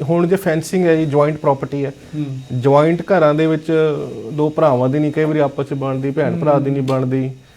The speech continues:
Speaker 1: ਪਿਓ ਪੁੱਤ ਦੀ ਹੋ ਜਾਂਦੀ ਹੈ।
Speaker 2: ਹੂੰ।
Speaker 1: ਇਹ ਤਾਂ ਤੁਸੀਂ ਗੁਆਂਢੀ ਜਿਹੜਾ ਤੁਹਾਨੂੰ ਬਿਲਕੁਲ ਨਹੀਂ ਜਾਣਦਾ,
Speaker 2: ਹੂੰ।
Speaker 1: ਪੈਸਿਆਂ ਦਾ ਕੰਮ ਹੈ। ਤੇ ਉਹ ਤੋਂ ਬਾਅਦ ਦੋ ਤਿੰਨ ਦਿਨ ਖੱਜਲ ਖੁਆਰੀ ਵੀ ਹੈਗੀ ਹੈ। ਹੁਣ ਕਈ ਕੰਟਰੈਕਟਰਸ ਤਾਂ ਵਧੀਆ ਨੇ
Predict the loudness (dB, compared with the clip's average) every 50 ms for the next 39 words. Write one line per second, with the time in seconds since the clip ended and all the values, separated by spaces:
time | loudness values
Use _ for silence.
0 | -16 _ 0 2 2 2 0 -2 -2 -2 -2 -2 0 2 2 2 2 2 0 -2
1 | -2 -4 -4 -4 -4 -4 -4 -4 -4 -2 -2 -2 -2 -2 -2 -2 -2 0 0 2
2 | 2 0 0 2 2 2 2 0 0 -2 -2 -2 -2 -4 -4 -4 -4 -2 -2 -2
3 | -2 -4 -4 -4 -6 -6 -8 -8 -10 -12 -14 -10 -8 -8 -8 -8 -8 -8 -8 -8
4 | -8 -8 -10 -10 -10 -4 0 0 0 0 0 -2 0 0 0 -2 0 0 0 0
5 | 0 -2 -4 -4 -6 -8 -12 -14 -18 _ _ _ _ _ _ _ _ _ _ _
6 | _ _ _ 0 2 2 4 4 2 2 2 0 0 2 2 2 4 6 6 6
7 | 6 6 4 4 2 2 2 0 -2 -2 -2 -4 -4 -4 -4 -4 -2 -2 -4 -2
8 | -2 -2 0 0 0 0 0 0 0 0 0 -2 -2 -2 -2 -4 -6 -10 -16 -20
9 | _ _ _ _ _ _ _ _ _ _ _ _ -4 -2 -2 0 0 2 2 2
10 | 2 2 0 0 2 0 -2 0 -2 -4 -4 -4 -4 -2 -2 0 0 0 0 0
11 | 0 -2 -2 -4 -6